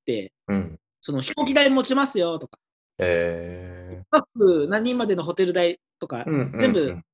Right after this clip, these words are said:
Speaker 1: レースに出るための経費は全部持ちますよ、主催者が。
Speaker 2: へー。
Speaker 1: ジャパン、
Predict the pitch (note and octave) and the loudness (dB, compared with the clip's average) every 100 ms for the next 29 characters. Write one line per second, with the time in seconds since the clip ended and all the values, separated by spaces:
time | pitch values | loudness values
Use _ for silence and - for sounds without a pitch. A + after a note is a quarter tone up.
0 | _ _ _ - D#4+ F4+ C4 B3 G#3 D#4+ | _ _ _ -2 4 4 6 4 4 4
1 | B3+ C4+ C#4 G3+ G#3+ F#3+ E3 G#3 C#4 G3+ | 2 2 2 2 2 2 2 2 2 0
2 | F3 F#3 G3 D#3+ A#2 A2 _ _ _ F#2+ | 0 -2 -2 -2 -4 -8 _ _ _ 2
3 | F#2 F3 E3 B2 F2 F2 F2 F2 F2+ F2+ | 4 4 0 -4 -6 -10 -8 -8 -6 -6
4 | F2+ F2 F2 _ F#3+ G3+ A3+ A#3 | -6 -6 -10 _ -6 -2 0 -2